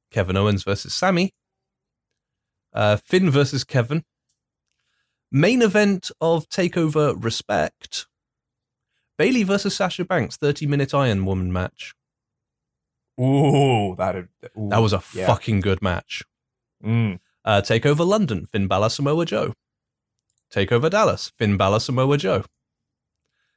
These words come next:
Speaker 1: TakeOver The End, Finn Balor versus Samoa Joe in a cage.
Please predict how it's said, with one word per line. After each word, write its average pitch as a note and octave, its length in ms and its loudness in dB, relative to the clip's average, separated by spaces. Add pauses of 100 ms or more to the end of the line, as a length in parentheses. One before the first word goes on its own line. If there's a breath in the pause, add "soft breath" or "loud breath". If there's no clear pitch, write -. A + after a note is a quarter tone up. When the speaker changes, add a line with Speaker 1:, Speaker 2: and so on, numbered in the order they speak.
(180)
Speaker 1:
TakeOver C3 580 4
The D3 200 -2
End, B2 320 2 (160)
Finn A#2+ 240 0
Balor G#2+ 220 2
versus G#2+ 340 -2
Samoa D3+ 320 0
Joe D#3+ 240 0
in G2+ 80 0
a G2+ 60 -2
cage. - 600 -4